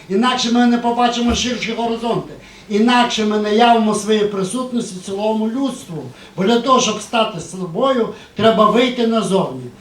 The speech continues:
Треба, щоб нас цитували, знали, щоб нами захоплювалося. Але для цього потрібно це напруження. І дивіться, повертаючись до наших баранів чи до наших політичних партій, і правих, і лівих, і ц-, і, е, ц-,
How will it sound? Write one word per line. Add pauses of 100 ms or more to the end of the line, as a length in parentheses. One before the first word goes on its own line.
(140)
Треба,
щоб
нас
цитували,
знали, (280)
щоб
нами
захоплювалося.
Але
для
цього
потрібно
це
напруження. (360)
І
дивіться, (520)
повертаючись
до
наших
баранів
чи
до
наших
політичних (180)
партій, (460)
і
правих, (200)
і
лівих, (120)
і
ц-,
і,
е, (1300)
ц-,